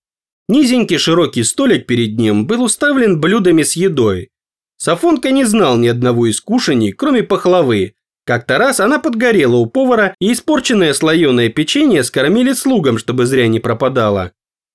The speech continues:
В диковинку для него были и многие фрукты и ягоды: виноград, дыни, персики, хурма. Вообще-то на Руси и в те времена знали об этих изысканных плодах,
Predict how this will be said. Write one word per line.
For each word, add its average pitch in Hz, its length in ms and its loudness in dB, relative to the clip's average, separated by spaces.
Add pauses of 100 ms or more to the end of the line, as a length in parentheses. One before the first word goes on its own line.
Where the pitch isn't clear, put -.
(140)
В 123 80 -6
диковинку 254 640 0
для 233 180 0
него 190 240 4
были 139 300 0
и 139 80 2
многие 143 400 2
фрукты 147 420 -2
и 170 40 0
ягоды: 120 680 -2 (160)
виноград, 170 680 0
дыни, 147 360 2
персики, 123 560 -2
хурма. 113 580 -2 (500)
Вообще-то 233 400 -2
на 202 140 2
Руси 233 440 0
и 247 40 0
в - 80 -8
те 277 180 -2
времена 131 460 2
знали 127 340 2
об 127 160 0
этих 131 300 -2
изысканных 165 540 0
плодах, 196 520 -2